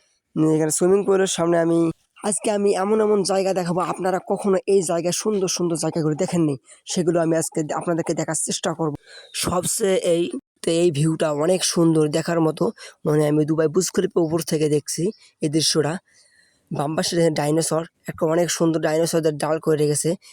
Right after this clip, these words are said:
এখানে অনেক লোক ঘুরতে আসছে, আবার এখানে এসে বিশ্রাম নেয় সব ছেলে এবং মেয়ে উভয়। আর এ পাশে দেখেন হাজার হাজার ধরনের ফুলের গাছ। এখানে ফুল দেখে আমি একেবারে মুগ্ধ হয়ে গেছি,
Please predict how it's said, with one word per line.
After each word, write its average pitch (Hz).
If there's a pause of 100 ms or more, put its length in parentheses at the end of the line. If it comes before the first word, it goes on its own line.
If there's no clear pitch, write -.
(140)
এখানে 165
অনেক 160
লোক 165
ঘুরতে 147
আসছে, 151
আবার 151
এখানে 170
এসে 180
বিশ্রাম 156
নেয় 151 (280)
সব 156 (360)
ছেলে 160
এবং 151
মেয়ে 151 (300)
উভয়। 160 (400)
আর 180
এ 160
পাশে -
দেখেন 190
হাজার 156
হাজার 160
ধরনের 147
ফুলের 156
গাছ। 151 (360)
এখানে 165 (300)
ফুল 196
দেখে 196
আমি 185
একেবারে 190
মুগ্ধ 180
হয়ে 156
গেছি, 151